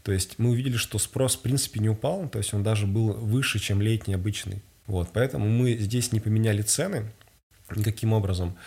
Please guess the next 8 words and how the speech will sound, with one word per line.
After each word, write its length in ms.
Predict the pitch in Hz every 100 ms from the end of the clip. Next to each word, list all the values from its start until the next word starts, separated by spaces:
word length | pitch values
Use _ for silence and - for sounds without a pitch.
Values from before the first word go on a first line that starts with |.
| - -
Вот. 240 | 101 92 101
Но 80 | 107
у 20 |
нас 180 | 147 123
были 160 | 120
там 220 | 110 107 101
различные, 760 | 95 120 120 107 104 98 92 -
а, 500 | 92 90 90 90 87